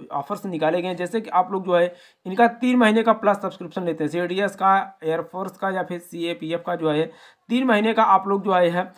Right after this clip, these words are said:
सब्सक्रिप्शन प्लस सब्सक्रिप्शन परचेज करते हैं, तो एक महीने का आप लोगों का जो है एसएसबी का सब्सक्रिप्शन बिल्कुल मुफ्त में आप लोगों को मिल जा रहा है। और ये आप लोगों का ऑफर जो है applicable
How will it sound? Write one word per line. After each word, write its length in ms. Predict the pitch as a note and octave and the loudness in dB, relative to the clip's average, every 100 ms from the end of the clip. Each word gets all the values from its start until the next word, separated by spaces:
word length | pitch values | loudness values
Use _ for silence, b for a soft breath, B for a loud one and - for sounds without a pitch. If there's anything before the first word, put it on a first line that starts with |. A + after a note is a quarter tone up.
| b | b
सब्सक्रिप्शन 480 | - F3+ - G3 G#3+ | -8 -8 -6 -6 -4
प्लस 260 | G#3+ G#3 G3+ | -2 -2 -2
सब्सक्रिप्शन 400 | F#3 - E3 F#3 | -2 -10 -10 -8
परचेज 320 | F#3 E3 F#3 | -6 -6 -6
करते 240 | E3+ E3 F#3+ | -6 -6 -6
हैं, 100 | G3 | -8
तो 80 | - | -4
एक 180 | F#3+ A3 | 0 0
महीने 260 | G3+ G3 G3+ | 0 -2 0
का 100 | F3+ | 2
आप 180 | D#3+ E3+ | 2 0
लोगों 200 | E3+ F3 | -4 -2
का 120 | F3 | 0
जो 140 | E3 | 2
है 260 | D#3 D#3+ F3 B B B | 2 0 -2 B B B
एसएसबी 400 | F3+ G3+ G3 A3 | -6 -2 -2 -2
का 120 | A#3+ G#3+ | 0 0
सब्सक्रिप्शन 560 | G#3 F#3+ F#3+ F3+ G#3 | -2 -6 -8 -4 -4
बिल्कुल 340 | F3+ E3+ F#3+ G3+ | -4 -4 -2 -2
मुफ्त 320 | F3 E3 - | -2 -8 -8
में 140 | F3 | -6
आप 220 | F3 D#3 D3+ | -2 -2 -2
लोगों 240 | D3+ D#3+ | -4 0
को 200 | F#3 C#4 B B - | 0 0 B B -4
मिल 160 | G3+ | 2
जा 140 | A#3+ A#3+ | 6 8
रहा 120 | A3+ | 8
है। 120 | A#3+ - B B | 6 0 B B
और 140 | E3+ F#3+ | -2 2
ये 120 | C4+ | 4
आप 240 | A#3+ A#3+ | 6 6
लोगों 260 | B3 G#3+ A3+ | 6 4 4
का 120 | A3 - | 4 4
ऑफर 260 | F3 E3+ G#3+ | 2 2 0
जो 160 | G#3 | 2
है 320 | F#3 F3+ F#3 G3 - b - | 2 2 0 -4 -10 b -6
applicable 540 | F3 G#3 A3 A3+ B3+ | -4 -4 -2 2 4